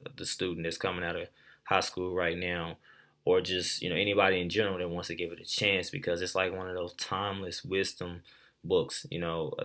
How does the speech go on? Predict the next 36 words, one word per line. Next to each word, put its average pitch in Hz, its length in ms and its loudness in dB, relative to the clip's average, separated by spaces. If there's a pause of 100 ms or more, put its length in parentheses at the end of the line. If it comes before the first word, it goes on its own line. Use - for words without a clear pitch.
like 87 300 2 (240)
the 92 80 -4
Jim 90 380 -2
Rohn 87 360 -4 (140)
style 87 480 4
of 87 220 -6
speaking 87 580 0
and 82 100 -8
teaching 87 360 -4
and 85 160 -6
writing, 85 360 -2 (600)
that 85 220 4 (160)
it's 90 240 0
just, 92 280 2
it's - 120 2
gonna 92 180 0
follow 90 300 4
you, 85 240 0
I 80 80 -2
believe, 85 300 -2
for 82 160 2
the, 71 60 -10
for - 140 -6
the - 140 -2
age 78 160 -4
of - 80 -8
time. 80 400 -6 (500)
Um, 80 540 -2 (320)
so 113 260 10
with 113 120 12
that 135 180 12
being 113 200 4
said, 92 500 6 (1800)
this 123 500 8
episode 87 760 6
is 87 840 -4